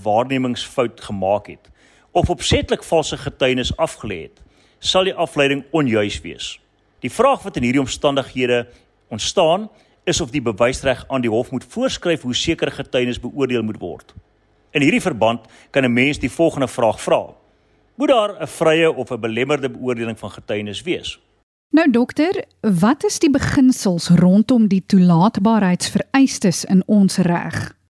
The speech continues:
Speaker 1: In navolging van die Engelse bewysreg verleen ons stelsel groot prominensie aan die beginsel dat getuienis toelaatbaar moet wees. Dit beteken dat die reg sekere vereistes stel waaraan voldoen moet word alvorens die betrokke getuienis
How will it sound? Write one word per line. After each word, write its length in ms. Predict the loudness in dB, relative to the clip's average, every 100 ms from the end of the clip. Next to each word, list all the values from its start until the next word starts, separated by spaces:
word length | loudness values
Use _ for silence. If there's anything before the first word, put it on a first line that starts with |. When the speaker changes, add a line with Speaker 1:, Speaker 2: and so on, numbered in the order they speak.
| _
Speaker 1:
In 120 | 0
navolging 640 | 2 2 2 0 0 -2 -2
van 180 | 0
die 140 | 0 -2
Engelse 380 | -2 -2 -2 -4
bewysreg 760 | -4 -4 -4 -4 -6 -8 -14 -20 _ _ _ _
verleen 400 | -2 2 2 2
ons 240 | -2 -2 0
stelsel 480 | 0 0 -2 -4 -6
groot 400 | -10 -4 -4 -4
prominensie 720 | -4 -2 0 -2 -2 -4 -6
aan 100 | -6
die 80 | -6
beginsel 480 | -6 -6 -6 -6 -2
dat 140 | -2
getuienis 640 | -4 -6 0 0 0 -4 -4
toelaatbaar 560 | -4 0 2 2 0 -2
moet 160 | -10
wees. 300 | -14 -12 -12 -14 _ _ _ -20 _ _ -8
Dit 160 | -2
beteken 560 | -2 2 0 2 -2 -4 -14 _ _ _ -2
dat 160 | 2
die 80 | 4
reg 200 | 2 0
sekere 380 | -6 -4 0 0
vereistes 540 | -2 -2 -4 -2 -6
stel 400 | -2 0 0 -2
waaraan 340 | 0 2 2 -2
voldoen 360 | -8 -6 -4 -4
moet 100 | -4 -2
word 240 | -2 -2
alvorens 560 | -6 -6 -2 -2 -2 -6
die 80 | -10
betrokke 380 | -8 -8 -8
getuienis 640 | -12 -14 -4 -2 0 -4 -6